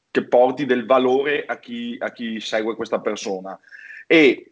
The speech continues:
di conseguenza, eh, crearsi anche una community, cioè non c'è un influencer se non c'è una community che lo segue. Eh, questo è l'altro, l'altro tassello fondamentale. Una volta che queste due cose ci sono e funzionano bene,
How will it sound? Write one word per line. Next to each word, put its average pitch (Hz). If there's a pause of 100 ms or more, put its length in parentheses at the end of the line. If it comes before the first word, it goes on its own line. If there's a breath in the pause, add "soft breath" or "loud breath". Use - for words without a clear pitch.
di 107
conseguenza, 135
eh, 117
crearsi 127
anche 104
una 113
community, 104
cioè 107
non 120
c'è 127
un 117
influencer 117
se -
non 117
c'è 113
una 107
community 104
che 104
lo 101
segue. 92 (320 loud breath)
Eh, 110
questo 110
è 107
l'altro, 101
l'altro 104
tassello 107
fondamentale. 104
Una 160
volta 131
che 98
queste 113
due 117
cose 104
ci -
sono 107
e 101
funzionano 113
bene, 123